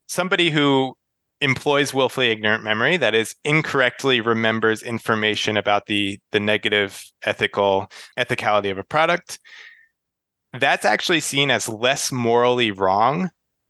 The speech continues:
than correctly remembering the information but ignoring it. So of course the brain's going to employ this, right? If it's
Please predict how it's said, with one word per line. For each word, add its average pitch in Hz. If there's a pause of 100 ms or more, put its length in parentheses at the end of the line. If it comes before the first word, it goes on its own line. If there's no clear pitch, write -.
(140)
than 107
correctly 123
remembering 113
the 143
information 147
but 107
ignoring 95
it. - (600)
So 160
of 143
course 220
the 165
brain's 139
going 127
to 120
employ 110
this, 87
right? 123
If 113
it's -